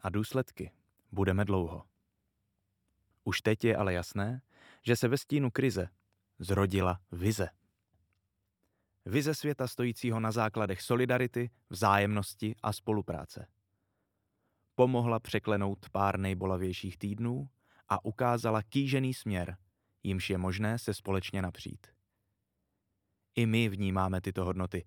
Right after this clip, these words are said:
jež se v krizi obnažily, jako závazek. Provázek odjakživa reagoval okamžitě a zpříma.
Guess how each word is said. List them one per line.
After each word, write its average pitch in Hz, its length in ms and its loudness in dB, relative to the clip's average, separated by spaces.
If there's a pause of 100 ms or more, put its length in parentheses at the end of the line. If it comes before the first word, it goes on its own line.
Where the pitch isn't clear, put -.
(260)
jež 98 180 0
se 98 120 -2
v - 60 -6
krizi 98 300 0
obnažily, 101 560 0 (480)
jako 90 320 -2
závazek. 92 800 -2 (760)
Provázek 151 460 4
odjakživa 123 520 2
reagoval 107 500 2
okamžitě 110 580 0
a 101 100 -4
zpříma. - 500 -8